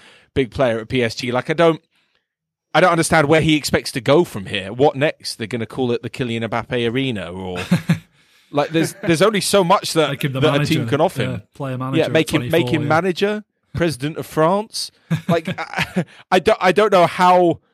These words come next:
Speaker 1: I don't know what room there is left to grow for his ego or for what they can offer him. So it does scarily look downhill from here. If it's downhill from here for Ronaldo, he could call it quits on a good career and he's thirty-eight years old.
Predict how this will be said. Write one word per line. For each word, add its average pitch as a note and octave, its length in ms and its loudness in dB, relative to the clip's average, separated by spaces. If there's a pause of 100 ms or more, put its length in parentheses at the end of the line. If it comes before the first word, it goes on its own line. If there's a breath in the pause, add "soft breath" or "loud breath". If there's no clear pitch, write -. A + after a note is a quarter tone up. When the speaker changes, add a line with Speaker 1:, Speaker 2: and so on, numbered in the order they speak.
Speaker 1:
I D3+ 100 0
don't F3+ 160 0
know E3+ 60 2
what D#3 220 4
room E3 240 0
there D3 220 2
is C3+ 160 -4
left D3 200 -2
to C3 80 -6
grow C3+ 320 2
for - 120 -6
his A#2 240 -4
ego B2 380 -4
or G#2+ 120 -2
for - 160 -6
what B2 200 -2
they A#2+ 60 -2
can A#2 120 -8
offer B2+ 260 -4
him. F#2+ 120 -10
So G#2 400 -2 (360 loud breath)
it C3 140 -8
does D#3 420 2 (140)
scarily D#3 640 0
look A2 160 -4
downhill A#2+ 380 0
from G#2+ 180 -8
here. G2 160 -6
If F#2+ 100 -8
it's E3 140 -6
downhill F#3 380 2
from F3 160 -8
here D#3+ 160 0
for E3+ 200 -4
Ronaldo, G#2+ 460 0
he A2 80 -6
could - 160 -6
call A2 220 -4
it - 80 -12
quits - 320 -6
on G#2+ 80 -6
a G2 40 -6
good G2+ 160 -6
career G#2 320 -2
and F#2 80 -8
he's F#2 140 -8
thirty-eight G#2 480 -2
years G#2 220 -2
old. A#2+ 280 2